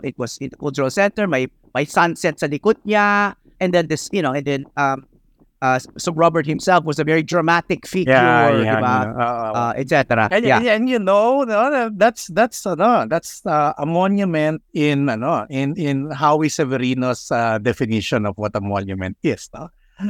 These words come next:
Speaker 2: Uh, kasi you, you, you own the experience, eh. The most, sin-, sinasabi nga nila, the most effective monuments that we have right now are monuments that engage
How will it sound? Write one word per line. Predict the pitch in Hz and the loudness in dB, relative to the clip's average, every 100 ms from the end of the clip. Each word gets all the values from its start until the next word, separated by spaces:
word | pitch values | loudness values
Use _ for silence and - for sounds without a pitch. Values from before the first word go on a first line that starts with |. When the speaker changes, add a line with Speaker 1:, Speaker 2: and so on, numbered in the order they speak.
| 190 | -6
Speaker 2:
Uh, | 175 170 185 190 190 | -2 0 2 2 0
kasi | 277 - 330 233 - - - | -2 0 2 2 -2 -12 -2
you, | 226 | 0
you, | 233 208 240 190 | 2 0 0 0
you | 196 240 | 0 0
own | 202 220 226 | 2 2 4
the | 220 | 0
experience, | 196 - - 190 175 196 208 - | -2 -8 -4 -2 0 0 -2 -4
eh. | 110 101 _ _ _ - | -6 -8 _ _ _ -2
The | 214 | 2
most, | 233 240 226 - - | 4 2 0 -6 -8
sin-, | 226 | -4
sinasabi | 214 226 220 220 202 208 202 | -2 0 0 2 0 0 0
nga | 190 | 0
nila, | 180 190 | 0 2
the | 170 | 2
most | 170 185 196 185 - | 0 0 -2 -4 -14
effective | 170 - 175 - 180 160 | -8 0 0 0 -2 0
monuments | 143 147 143 139 139 139 - | 0 0 0 0 -2 -4 -6
that | 139 | -8
we | 131 | -4
have | 120 120 110 | -2 -2 -2
right | 113 107 - | -4 -4 -8
now | 95 95 110 _ _ _ _ _ | -6 -6 -8 _ _ _ _ _
are | - 170 | 0 2
monuments | 160 170 180 180 175 165 165 - | 2 0 0 0 0 0 -2 -2
that | 151 - | -4 -2
engage | 143 131 131 131 127 123 - - | -4 -2 0 0 -2 -8 -14 -16